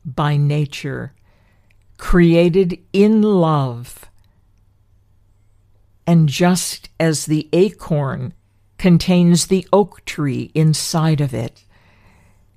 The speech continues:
each of us has a blueprint for our own divine design. We are worthy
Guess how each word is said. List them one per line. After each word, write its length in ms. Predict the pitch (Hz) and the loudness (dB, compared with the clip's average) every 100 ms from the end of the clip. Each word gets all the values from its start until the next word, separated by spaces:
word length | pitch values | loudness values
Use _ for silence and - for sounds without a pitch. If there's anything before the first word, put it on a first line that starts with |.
| _ _ _ _ _ | _ _ _ _ _
each 300 | 190 185 - | -2 -2 0
of 160 | 185 156 | 0 2
us 440 | 147 139 - - - - - | 0 -2 -4 -6 -10 -20 -4
has 280 | 170 160 | 0 2
a 80 | 160 | 0
blueprint 840 | 139 170 180 214 - - 147 131 - | 0 4 4 2 -2 -4 -4 -4 -8
for 300 | - 156 143 | -4 -2 0
our 240 | 139 - - | -2 -4 0
own 380 | 170 170 175 | 4 6 4
divine 680 | 160 147 135 143 156 156 151 | 4 0 -2 -2 0 0 0
design. 1000 | 147 139 135 143 143 139 139 131 131 143 - _ _ _ _ _ _ _ _ _ _ _ _ _ | 0 -4 -4 -4 -4 -2 -4 -6 -8 -10 -14 _ _ _ _ _ _ _ _ _ _ _ _ _
We 200 | 151 165 | 2 4
are 160 | 151 147 | 4 2
worthy 880 | 147 147 175 185 202 156 123 - | 0 2 4 6 4 2 -4 -6